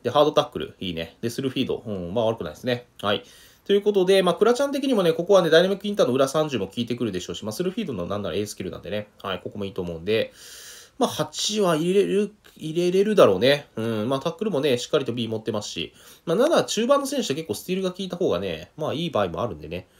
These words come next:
まあ、ここのエービー、まあ、タックル、スティール、まあ、エービー問題は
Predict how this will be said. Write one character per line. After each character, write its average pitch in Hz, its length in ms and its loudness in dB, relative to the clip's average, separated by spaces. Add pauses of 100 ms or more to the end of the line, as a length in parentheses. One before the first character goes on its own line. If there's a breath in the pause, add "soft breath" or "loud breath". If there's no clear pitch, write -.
(300 soft breath)
ま 175 60 -4
あ、 175 40 -4
こ 208 100 -2
こ 311 100 2
の 202 120 2
エ 156 140 4
ー 170 60 -2
ビ 160 280 -2
ー、 139 40 -8
ま 139 100 0
あ、 107 40 -2
タ 131 120 -6
ッ - 40 -8
ク - 160 -8
ル、 175 180 0
ス - 120 -12
テ 175 80 -6
ィ 175 80 -2
ー - 20 -8
ル、 170 380 0 (100)
ま 180 280 0
あ、 - 60 -6
エ 143 140 -2
ー 147 60 -6
ビ 160 120 -4
ー 151 40 -4
問 170 160 -2
題 92 180 2
は - 200 -8